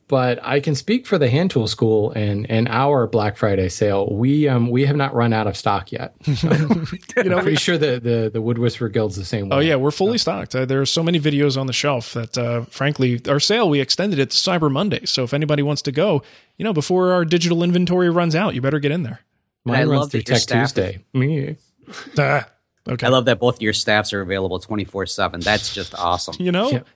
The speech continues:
Speaker 2: that's
Speaker 1: Please,
Speaker 2: just a
Speaker 1: come crash our sites. We're all for it.
Speaker 2: <laughs> That's just the kind of customer service we provide.
Speaker 3: All right. All right, you knuckleheads. Well, let's move on to the next one here. Rick sent this in, and he said, "I found this tutorial by Terry Gordon on making a tapered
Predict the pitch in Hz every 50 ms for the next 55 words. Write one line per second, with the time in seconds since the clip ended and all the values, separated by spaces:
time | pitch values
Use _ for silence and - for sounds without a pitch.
0 | _ _ - - 160 302 302 208 180 165 - 170 170 233 247 - - 226 226 214
1 | - 202 196 170 - - 190 156 104 113 - - - - 339 170 180 185 175 156
2 | - - 180 156 - - - 190 208 196 180 180 170 185 180 156 135 - - 160
3 | - - 170 170 151 - - 170 160 160 165 - - 143 143 - 147 131 127 117
4 | 117 117 110 _ - - - - - - - - 120 101 - - - 127 - -
5 | - - - 135 147 143 127 - 127 123 110 110 113 110 - 113 104 113 110 110
6 | 127 135 139 175 170 208 214 202 180 190 180 165 151 143 143 143 - - 139 127
7 | 117 123 113 113 110 120 151 156 - - 160 143 131 - 127 - - 123 117 120
8 | 117 117 - - 117 113 110 110 - - 156 185 196 190 175 - - - 160 127
9 | - - 117 113 110 107 101 98 85 90 87 87 - - 131 127 135 147 147 131
10 | 117 110 104 104 87 87 92 95 - - - - - _ - 110 110 123 135 135
11 | - 143 113 107 98 - - - 143 147 170 - 190 180 175 175 160 151